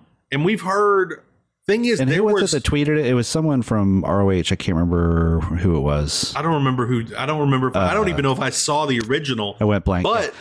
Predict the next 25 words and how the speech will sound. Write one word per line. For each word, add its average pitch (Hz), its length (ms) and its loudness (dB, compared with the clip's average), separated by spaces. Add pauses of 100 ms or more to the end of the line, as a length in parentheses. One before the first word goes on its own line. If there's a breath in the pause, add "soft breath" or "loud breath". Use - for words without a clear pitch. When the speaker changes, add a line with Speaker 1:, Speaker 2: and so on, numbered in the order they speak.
(100)
Speaker 2:
So 151 300 0
Speaker 1:
back 160 180 0
Speaker 2:
it 143 40 0
was 135 100 0
Speaker 1:
in 113 80 0
the - 60 2
Speaker 2:
notable 185 220 2
Speaker 1:
day 143 200 0
Speaker 2:
because 120 260 -2
they 107 160 0
tweeted 151 400 0
it, 107 240 0
and 104 280 2
then 101 340 2
Britt 101 320 -2
Baker 98 560 2
liked 95 340 0
it, 90 300 0
as 95 320 0
did, 95 380 2
Speaker 1:
Mm-hmm. 92 100 -4
Speaker 2:
uh, 95 160 2
Marina 98 300 2
Shafir. 92 580 -2
So 87 400 0